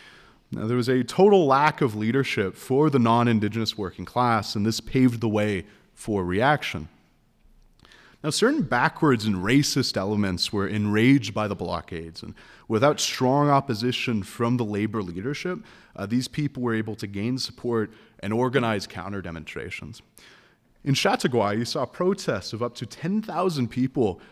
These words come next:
where they'd burned down effigies of Mohawk warriors and chanted, "Damn savages."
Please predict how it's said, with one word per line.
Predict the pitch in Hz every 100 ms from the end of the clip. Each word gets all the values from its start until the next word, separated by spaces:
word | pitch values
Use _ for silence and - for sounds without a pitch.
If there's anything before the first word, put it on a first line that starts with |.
| _
where | 113
they'd | 113 110 98
burned | 117 143 143
down | 131 110
effigies | 127 - 120 110 107 98
of |
Mohawk | 98 110 110 110 -
warriors | 98 104 117 107 95 90
and | 92
chanted, | - 113 123 101 85
"Damn | 101 104
savages." | 95 107 104 107 92 92 80 -